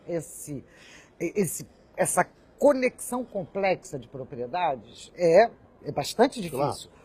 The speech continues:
Speaker 1: Os dados públicos não estão direcionados para
Speaker 2: Não.
Speaker 1: identificar isso. Ao contrário, eles protegem esse,
Speaker 2: As
Speaker 1: essa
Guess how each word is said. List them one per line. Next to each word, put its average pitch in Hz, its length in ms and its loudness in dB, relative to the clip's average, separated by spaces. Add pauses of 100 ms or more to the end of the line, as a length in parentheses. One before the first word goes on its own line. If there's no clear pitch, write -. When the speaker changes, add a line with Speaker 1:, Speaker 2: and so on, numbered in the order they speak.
Speaker 1:
Os 170 200 -2
dados 170 720 -4 (340)
públicos 208 640 -6
não 285 460 -2
estão 214 520 -4
direcionados 175 880 -8
para 110 180 0
Speaker 2:
Não. - 120 0
Speaker 1:
identificar 165 680 -4
isso. 107 220 -8
Ao 135 80 2
contrário, 202 520 -2
eles 190 180 -12
protegem 165 800 0 (560)
esse, 160 340 0
Speaker 2:
As 120 80 0
Speaker 1:
essa 180 200 2